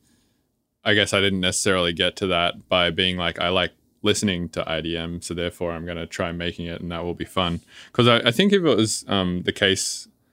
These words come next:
that I wanted to, like, make a, exactly, like, for instance, a good example is I really love listening to, like, Skrillex, right? Or something like that. Like, it just, it makes me feel good. It sounds good. I think it's technically a really,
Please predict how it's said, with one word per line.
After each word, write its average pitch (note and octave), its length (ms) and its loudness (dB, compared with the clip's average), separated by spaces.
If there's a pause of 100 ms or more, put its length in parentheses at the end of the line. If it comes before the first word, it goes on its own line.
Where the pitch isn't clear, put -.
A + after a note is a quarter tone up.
(380)
that G#2 100 6
I G2+ 80 6
wanted F#2+ 280 2
to, G#2+ 100 4
like, F2 240 2
make F#2 260 0
a, F#2+ 80 -2 (480)
exactly, G2+ 460 -2
like, C3 240 4
for D3 80 2
instance, A#2+ 320 2
a G2+ 80 4
good G#2 100 4
example F#2+ 500 0
is F#2+ 160 0
I G2 60 4
really G#2+ 240 6
love F#2 220 2
listening F2+ 400 -2
to, E2+ 300 0
like, D#2+ 180 -4
Skrillex, F2+ 600 0
right? D#2+ 240 -2 (120)
Or F#2 80 0
something F#2+ 260 -2
like D#2+ 160 -4
that. D#2 180 -4
Like, F2+ 140 -2
it G2+ 60 4
just, - 260 -2
it F#2 240 -4
makes F#2+ 220 0
me F2+ 80 -2
feel F#2+ 260 2
good. F#2+ 160 4
It E2+ 240 0
sounds F#2 400 -2
good. F#2 400 -2
I E2 60 -2
think E2+ 180 -4
it's - 160 -10 (340)
technically F2+ 760 0
a E2+ 120 -2
really, E2+ 340 -2